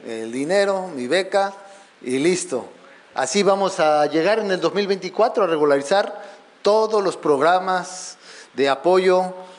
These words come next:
no solamente las becas, sino todos, todos. Tener esta tarjeta de bienestar.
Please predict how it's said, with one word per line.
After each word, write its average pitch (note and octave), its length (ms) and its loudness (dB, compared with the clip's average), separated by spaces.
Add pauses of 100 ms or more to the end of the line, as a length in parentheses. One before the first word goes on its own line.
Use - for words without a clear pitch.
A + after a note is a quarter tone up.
(280)
no D#3+ 180 0
solamente D#3+ 520 0
las C3 200 -2
becas, F3 380 -2
sino C3 260 -4
todos, C3+ 600 -2
todos. A#2+ 520 -4
Tener D#3 360 -2 (440)
esta B2+ 1000 -2 (380)
tarjeta D#3 840 -2 (220)
de C#3 160 0
bienestar. D3+ 840 -2